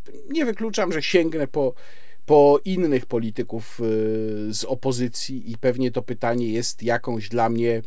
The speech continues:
mm, e, zachętą. E,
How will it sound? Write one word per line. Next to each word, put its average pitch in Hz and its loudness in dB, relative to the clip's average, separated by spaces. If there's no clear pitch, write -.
mm, 110 -4
e, - -6
zachętą. 139 2
E, - -4